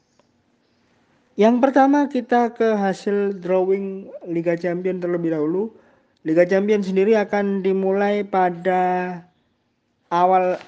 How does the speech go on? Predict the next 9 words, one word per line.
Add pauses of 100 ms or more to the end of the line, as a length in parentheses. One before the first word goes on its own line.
(100)
September
ini,
tepatnya (240)
pada
tanggal
tujuh
dan
delapan (640)
September